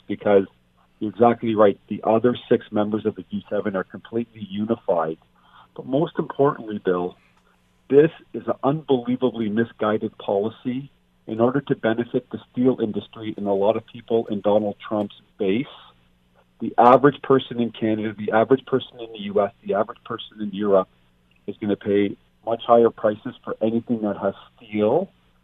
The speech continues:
or any other product that's part of the retaliation. And lots of people are gonna lose their jobs. And it's so unnecessary, but it's just driven by misguided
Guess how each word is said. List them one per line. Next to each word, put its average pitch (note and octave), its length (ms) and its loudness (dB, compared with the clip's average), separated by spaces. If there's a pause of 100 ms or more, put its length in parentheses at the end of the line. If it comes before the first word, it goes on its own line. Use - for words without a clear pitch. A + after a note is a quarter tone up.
(140)
or A#2 180 -10
any D#3 320 2
other D3+ 300 6
product A2 500 4
that's G#2+ 300 6
part A#2+ 220 2
of G#2 100 -2
the G#2+ 80 0
retaliation. G#2 920 0 (960)
And A#2+ 200 -4
lots C3 320 8
of D#3+ 100 -10
people B2+ 320 0
are B2 60 6
gonna A#2+ 180 -2
lose A#2 320 -2
their A#2+ 140 -2
jobs. B2 480 -4 (180)
And A2+ 140 -10
it's A2 100 -8 (140)
so D3 320 0 (100)
unnecessary, A#2+ 840 0
but G#2 160 -6
it's G2+ 200 -6
just - 200 -4
driven B2 320 0
by G2 520 0 (800)
misguided A2+ 640 2